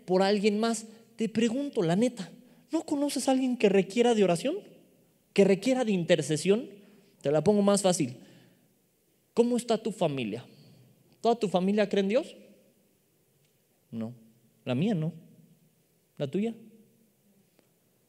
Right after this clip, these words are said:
¿Todos tus amigos son cristianos o creen en Dios?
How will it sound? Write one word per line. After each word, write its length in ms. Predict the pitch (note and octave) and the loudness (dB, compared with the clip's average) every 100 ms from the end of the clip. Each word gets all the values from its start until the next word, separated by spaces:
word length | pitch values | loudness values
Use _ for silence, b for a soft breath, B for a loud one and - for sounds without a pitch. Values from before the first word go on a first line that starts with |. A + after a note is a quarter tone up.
| _ | _
¿Todos 220 | F#3+ G#3 | 4 4
tus 180 | G3+ E3 | 2 0
amigos 680 | D3 D3+ F3+ F3+ F3 E3+ - - - _ | 2 2 2 4 4 2 -4 -20 -20 _
son 100 | D#3+ | -8
cristianos 640 | E3+ F3+ - E3 F#3 A3 - - _ _ - | -4 -4 0 -2 -2 -8 -12 -20 _ _ -18
o 100 | B2+ | -4
creen 260 | D#3 F3 | 0 0
en 100 | D#3+ | 0
Dios? 320 | D3+ B3 - | -4 -6 -10